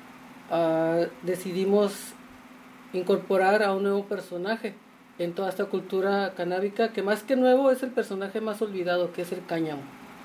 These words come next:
Entonces, las propiedades particulares del cáñamo es lo que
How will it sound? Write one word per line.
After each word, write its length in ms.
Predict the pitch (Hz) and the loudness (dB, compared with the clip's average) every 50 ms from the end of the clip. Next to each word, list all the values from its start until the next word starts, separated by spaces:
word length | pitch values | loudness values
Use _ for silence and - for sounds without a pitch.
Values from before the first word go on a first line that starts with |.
| - - - - - - - - - - - - - - | -18 -18 -18 -16 -12 -10 -10 -10 -10 -12 -16 -16 -16 -10
Entonces, 560 | - - 180 175 170 - 190 185 180 175 180 - | -2 4 4 4 6 6 6 4 4 4 2 2
las 140 | 175 175 | 2 2
propiedades 760 | 175 - 185 175 - 190 185 190 190 196 208 214 220 233 226 226 | 2 2 -2 2 4 4 6 6 6 6 8 8 6 6 4 2
particulares 800 | - 208 190 - - 170 - 185 175 175 175 185 196 208 208 196 | -2 -4 -4 -4 -8 -10 -6 -4 -2 0 0 2 2 0 0 -2
del 160 | 180 165 165 | -4 -6 -4
cáñamo 580 | - 202 202 202 208 214 208 214 220 240 - - - - - - - - - - - | -2 0 0 0 0 0 -2 -2 -4 -4 -4 -6 -12 -20 -20 -20 -20 -20 -18 -10 -4
es 500 | 180 180 185 185 185 185 185 180 - - - | -2 0 0 0 0 0 -2 -6 -8 -10 -6
lo 300 | 180 185 185 180 175 180 | -2 0 0 0 -2 -2
que 840 | - 175 175 170 170 170 170 170 170 170 170 165 165 165 165 165 | -4 -2 0 0 2 2 2 2 2 2 2 2 2 2 0 0